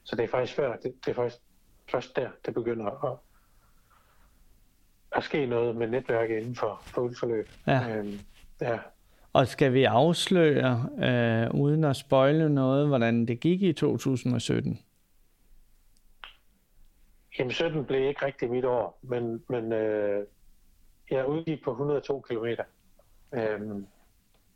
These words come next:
Speaker 1: så, øh, jamen, jeg havde haft lidt problemer med knæ. Øhm, så træningen var blevet sådan lidt udsat hen over vinteren.
Speaker 2: Okay.
Speaker 1: Øhm, og det var først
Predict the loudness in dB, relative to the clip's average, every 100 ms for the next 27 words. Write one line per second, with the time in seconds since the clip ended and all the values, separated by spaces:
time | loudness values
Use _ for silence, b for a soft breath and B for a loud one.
0 | _ _ -20 -20 -20 _ _ _ _ _
1 | _ _ _ _ _ -6 0 2 2 2
2 | 0 0 0 -2 -2 -4 -2 -2 0 0
3 | -2 -2 -4 -4 -6 -6 -4 -2 -2 -4
4 | -6 -6 -8 -8 -12 _ _ _ _ _
5 | _ _ _ -6 -4 -2 -4 -4 -4 -6
6 | b b b b b _ -6 -2 0 2
7 | 2 0 -2 0 0 0 0 0 0 -2
8 | -2 -4 -4 -12 -20 _ -4 -2 -2 -8
9 | -2 0 0 -2 -6 -6 -8 -8 -18 _
10 | _ -4 0 0 0 0 -2 -4 -6 -6
11 | -6 -10 _ _ _ _ _ _ _ _
12 | _ _ -8 -2 0 0 0 -4